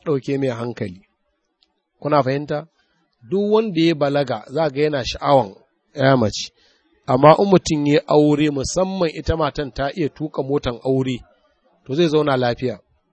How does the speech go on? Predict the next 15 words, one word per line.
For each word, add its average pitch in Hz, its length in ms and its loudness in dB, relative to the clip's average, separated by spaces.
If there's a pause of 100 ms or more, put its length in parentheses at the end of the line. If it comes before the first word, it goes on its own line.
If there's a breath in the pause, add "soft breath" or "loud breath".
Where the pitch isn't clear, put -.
(260)
Mun 139 120 -4
gano 147 260 8
wannan, 143 280 0
ta 143 160 4
san 151 160 2
yadda 143 160 2
ake 131 200 -2
tarairayen 127 640 -2 (100)
miji, 135 280 -6 (720)
yadda 143 200 -2
za 139 100 4
ta - 100 -12 (260)
ɗauke 156 300 2
hankalin 139 580 0
miji, 131 280 -2